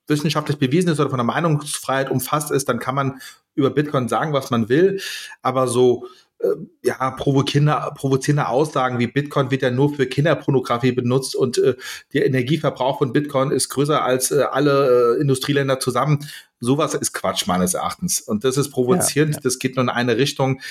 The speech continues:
Speaker 1: Da kann man keinen, äh, Dialog aufbauen und, äh, sich, ja, austauschen über die Thematik. Da bin ich kein Freund von.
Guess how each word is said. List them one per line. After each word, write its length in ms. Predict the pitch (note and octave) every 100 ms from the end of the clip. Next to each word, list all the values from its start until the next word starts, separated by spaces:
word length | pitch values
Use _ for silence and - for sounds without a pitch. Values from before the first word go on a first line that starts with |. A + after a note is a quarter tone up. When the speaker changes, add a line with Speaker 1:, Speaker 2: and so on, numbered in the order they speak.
| - -
Speaker 1:
Da 80 | A#2
kann 200 | - B2
man 180 | B2+ B2
keinen, 400 | - A#2 B2 C3
äh, 160 | C3
Dialog 420 | A2+ A#2+ A2 D3
aufbauen 400 | C#3+ C3 - C3
und, 320 | C3+ B2 A#2+ -
äh, 420 | C3 C3 C3 C3
sich, 380 | - A#2+ - - F3+ C#3+
ja, 400 | G#2+ C3+ G#2+ G2+ A2+ - - - -
austauschen 560 | - C3+ D3+ D3 D3 D3+
über 160 | C#3 B2
die 120 | A#2
Thematik. 680 | - A#2+ A2 C3+ D3 D3 - _ _ _ _
Da 140 | - A#2
bin 120 | B2+
ich 140 | B2
kein 160 | - G#2
Freund 240 | - F#2+
von. 240 | F#2 E2+